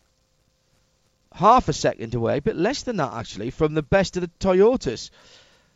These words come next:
The second best of Toyota, number seven, was mired in the P two traffic.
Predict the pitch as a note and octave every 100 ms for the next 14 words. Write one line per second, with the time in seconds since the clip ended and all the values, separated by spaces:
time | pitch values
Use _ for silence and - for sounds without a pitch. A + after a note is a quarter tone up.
0 | _ _ - C#3+ - B3 B3 F3+ C#3+ C#3
1 | - C3 C3 F#3 E3 - A#3 C#3 - D#3+
2 | D#3 F3+ A3+ D3+ C#3 E3+ - _ - _
3 | _ - F#3+ G3+ G3+ G3 - - E3 G#3+
4 | G#3 - A3 A#3+ - D3+ - G2 _